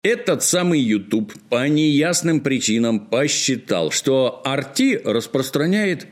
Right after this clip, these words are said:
фейки про коронавирус.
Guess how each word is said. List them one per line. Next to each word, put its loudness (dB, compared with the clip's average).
фейки 0
про 0
коронавирус. -2